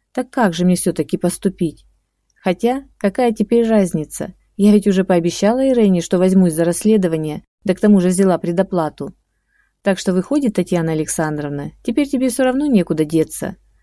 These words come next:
Хочешь, не хочешь, а расследовать гибель Марии Викентьевны Крамер все же придется.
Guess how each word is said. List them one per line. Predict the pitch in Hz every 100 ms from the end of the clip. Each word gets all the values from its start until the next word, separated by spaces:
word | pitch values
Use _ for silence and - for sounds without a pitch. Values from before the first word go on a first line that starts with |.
| _
Хочешь, | - 302 254 -
не | 160
хочешь, | 139 262 294 247 226 _ _ _ -
а | 175
расследовать | 170 - 196 170 156
гибель | 151 180 165 151
Марии | 160 160 160
Викентьевны | 147 143 160 147 143 139
Крамер | 131 190 254 247 233
все | - 165
же | 165
придется. | 202 254 220 170 160 - 160